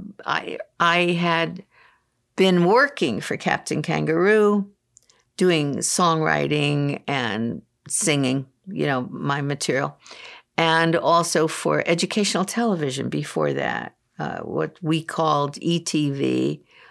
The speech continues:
No, we would, yeah, that's right, educational. They call it now P B S. I don't know what they call it. But, uh, so I've been doing a lot of work on creating, um, musical materials for these guys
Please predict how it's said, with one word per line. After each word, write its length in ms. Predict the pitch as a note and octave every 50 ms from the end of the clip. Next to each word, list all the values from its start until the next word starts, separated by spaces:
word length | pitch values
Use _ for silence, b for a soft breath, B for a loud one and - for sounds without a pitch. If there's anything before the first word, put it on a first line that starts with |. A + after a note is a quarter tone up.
| B B
No, 280 | - E3 E3 D#3 D#3 D#3+
we 240 | D#3 E3 F3 E3+ E3
would, 220 | D#3+ D#3+ D#3+ D#3 - _
yeah, 360 | - F3+ F#3+ F3+ D3+ - -
that's 280 | D3+ D#3+ F3 F3 - -
right, 200 | - A#2 A2+ - -
educational. 920 | - D#3 D3+ - D3 - D#3 D3 C#3 - - - - - - - - - _ _
They 160 | D#3+ D#3+ D#3
call 260 | D3+ - F3 E3+ E3 E3
it 120 | D3+ C#3+
now 240 | D#3 D3 C#3+ C#3+ D3 -
P 180 | - D3 C#3+
B 220 | D3+ D3+ D3 D3 D3
S. 360 | D3 D3 D3 D3 C#3+ - -
I 160 | - - -
don't 320 | - E3+ E3 D3+ C#3+ - B2+
know 80 | G#2+
what 180 | G2+ - - -
they 120 | - -
call 320 | - - - - - - - B
it. 80 | F3+ B B B B B B -
But, 420 | D#3 F3+ F3 E3 E3+ - - - E3+
uh, 180 | D#3+ D#3 D#3
so 180 | D3+ - - E3
I've 140 | D#3+ E3 E3
been 140 | E3 E3 D#3
doing 240 | E3 D#3 D#3 D3+
a 60 | D3 D3
lot 260 | D3 D3 C#3+ D3 D3
of 80 | C#3+
work 500 | C#3+ C#3+ C#3+ C#3 C3 C#3 - - - - _ _ b b b b b b b b b b b b b _ -
on 400 | D#3+ E3 E3 D#3+ D#3+ D#3+ - - - _ - G#3 G#3+ - -
creating, 760 | - - G3+ F#3 F3 E3 D#3 D#3 D3+ D3+ D3+ C3+ G#2+ - - _ _ - - - - - - -
um, 400 | - E3+ E3 D3+ C#3 C#3 B2 - - _ _ _ _ _
musical 680 | - E3+ F3 F3+ F#3 F#3+ F3+ E3 - F3 - D3 B2+ C3+
materials 880 | D3 D3 D#3 D#3+ - - D#3+ D3 D3 C#3+ C#3+ C#3+ C3 - D#3 D#3 - -
for 220 | - - - D3
these 340 | C#3+ D3 C#3+ C#3 C3+ C#3 -
guys 640 | - C3+ C3+ A#2+ B2+ - - E3+ - - - -